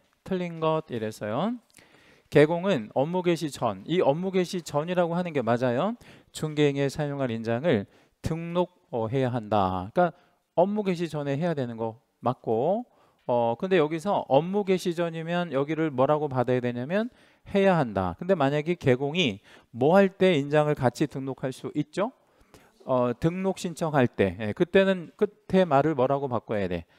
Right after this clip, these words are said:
할 수 있다. 여기 이제 업무 개시 전은 무조건 해야 되는 거니까 해야 한다로 바꾼 거고. 자, 이 번 소공은 역시 업무 개시 전, 음, 업무 개시 전, 음,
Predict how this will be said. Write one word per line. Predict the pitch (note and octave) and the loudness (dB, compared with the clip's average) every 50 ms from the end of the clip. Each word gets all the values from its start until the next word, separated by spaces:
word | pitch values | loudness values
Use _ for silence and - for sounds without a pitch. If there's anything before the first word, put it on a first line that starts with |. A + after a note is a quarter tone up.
| _ _ _ | _ _ _
할 | - - G3 F#3+ | -4 -4 -4 -2
수 | - - C#3+ | -4 -4 -4
있다. | A2+ G#2+ - - E3 G3 G#3+ E3+ | -4 -4 -2 0 0 0 0 0
여기 | C#3 C#3+ D#3+ | -2 -4 -4
이제 | D#3 D3 | -2 -2
업무 | A2 A2+ C#3+ D#3+ E3+ | -2 -2 -2 -2 -2
개시 | E3 D#3 D3 D3 C3+ | -2 -2 -2 -2 -4
전은 | C#3 C3+ C#3 C3+ B2 G#2+ | -6 -6 -8 -8 -12 -12
무조건 | A2 C3+ F#3+ F#3 - E3 D#3 | -8 -4 -4 -4 -4 -4 -4
해야 | E3 G3+ F#3+ | -2 -2 -2
되는 | F3+ E3 C#3 C3 B2 | -2 -2 -2 -4 -4
거니까 | A2+ G#2 G2 G2 - - A#2+ A#2+ - - | -6 -8 -8 -6 -4 -2 -2 -2 -2 -2
해야 | E3+ E3+ E3 | -2 0 0
한다로 | D3+ C3+ A#2+ A2 G#2+ A#2 | -2 -2 -4 -4 -4 -6
바꾼 | A2 A2+ - - C3+ B2+ | -6 -8 -10 -10 -10 -10
거고. | A#2 G#2+ G2+ G2+ B2 E3 G3+ A#3 - - - - - - - - - _ - | -8 -6 -4 -2 -2 -2 -2 -2 -4 -10 -18 -20 -20 -20 -20 -20 -20 _ -6
자, | - D3 C3 - | -2 0 0 0
이 | - E3+ F#3 | 0 -2 0
번 | E3+ G3 G3+ G3+ | 2 2 0 0
소공은 | G3 - - G3+ F#3+ G3 F#3+ F#3+ F#3+ F#3 F3+ D3 | 0 -4 -6 -4 -2 -2 -2 -2 -2 -2 0 0
역시 | C3+ C3+ - - - | -2 -2 -2 -4 -4
업무 | D#3 C#3 C#3+ D3 C#3+ | -4 -4 -4 -4 -6
개시 | C#3+ C#3 A#2+ C3+ A#2+ | -6 -6 -6 -6 -10
전, | A2 - C#3 C3+ C3 B2 A2 G2 F#2 - | -8 -4 -2 -2 -2 -2 -4 -8 -12 -12
음, | - G#2+ G#2 | -14 -12 -10
업무 | - A2 B2 B2+ | -10 -8 -8 -6
개시 | A2+ A#2 A2+ A#2 A2+ | -6 -6 -6 -6 -8
전, | G#2 - A2+ A#2+ D#3 G3 A#3 A#3 G3 | -8 -6 -6 -4 -4 -4 -6 -8 -12
음, | C#3 A2+ G2+ G2 | -14 -16 -14 -10